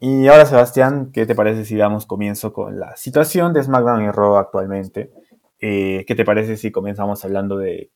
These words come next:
cómo va la marca roja? Cuéntanos, Sebastián, ¿qué opinas acerca de cómo va la marca roja?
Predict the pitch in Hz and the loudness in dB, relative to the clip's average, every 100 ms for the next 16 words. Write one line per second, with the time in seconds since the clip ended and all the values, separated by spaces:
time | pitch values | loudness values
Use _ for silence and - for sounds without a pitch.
0 | - 139 127 127 110 104 104 101 95 - | -6 0 6 6 6 0 -2 -4 -8 -12
1 | 95 113 110 107 104 101 98 101 95 - | -6 -2 -2 -4 -4 -6 -6 -10 -8 -2
2 | 107 110 101 101 101 - - _ - 107 | -2 -2 -8 -10 -14 -20 -20 _ -20 -16
3 | 98 101 92 90 - 107 104 104 101 101 | -12 -8 -8 -8 -10 -8 -4 -2 -4 -8
4 | 101 - 98 - | -10 -8 -12 -12